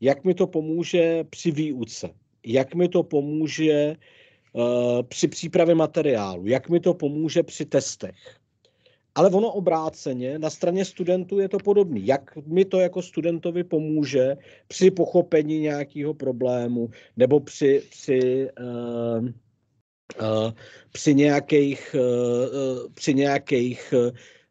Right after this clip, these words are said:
formulačních problémech nebo při získávání zpětné vazby. Jo? Další věc, která je s tím samozřejmě spojená, je,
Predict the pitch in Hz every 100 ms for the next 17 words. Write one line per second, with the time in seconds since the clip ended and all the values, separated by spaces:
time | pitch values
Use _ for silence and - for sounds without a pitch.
0 | - 113 113 - 151 175 170 147 156 143
1 | - 123 127 123 120 - 170 - 151 156
2 | - 165 160 160 165 170 190 180 190 180
3 | 165 110 92 - _ _ _ _ 107 101
4 | 95 87 95 147 226 _ _ _ _ _
5 | _ _ _ _ _ - 120 139 147 202
6 | 196 196 185 190 185 196 190 190 180 196
7 | 202 - 107 104 101 92 87 85 82 82
8 | 101 - _ _ _ - 107 127 147 156
9 | 170 190